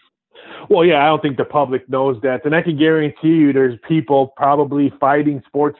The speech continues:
books in Vegas or off, online saying right now that I wanted the Eagles money line, not the Eagles,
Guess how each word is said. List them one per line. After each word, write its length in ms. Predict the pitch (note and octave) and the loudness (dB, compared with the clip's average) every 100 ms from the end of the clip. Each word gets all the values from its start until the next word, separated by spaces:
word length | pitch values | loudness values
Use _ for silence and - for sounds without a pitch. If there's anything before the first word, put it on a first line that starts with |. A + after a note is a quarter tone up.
| - | -4
books 280 | C#3+ C#3 - | -2 -4 -8
in 160 | C#3+ | -4
Vegas 400 | C3 C#3 C3+ C#3 C3 C3+ | 0 0 2 -2 -2 -4
or 220 | C3 C3 | 0 0
off, 240 | B2+ C3+ B2 A2 | 2 0 0 -2
online 440 | C3 C3+ C3+ C3 | -2 -2 -2 -2
saying 160 | C#3 B2+ | -2 -2
right 180 | C3 C3 | -2 0
now 140 | C3 | 0
that 200 | B2+ A#2+ - - - - - | 0 -2 -10 -20 -20 -10 -2
I 140 | D3 | 0
wanted 340 | D#3 D#3+ E3 | 2 0 -2
the 180 | D3+ E3 | -2 -2
Eagles 440 | F3 F#3 D#3+ D3+ C3 | 0 0 2 0 0
money 340 | D#3 E3+ E3 | -2 0 -2
line, 340 | D3 C#3 C3+ | 0 -2 -2
not 240 | C3+ C#3+ C#3 | -2 -2 -4
the 80 | D3 | -4
Eagles, 400 | D#3 D3 C#3+ | -2 0 0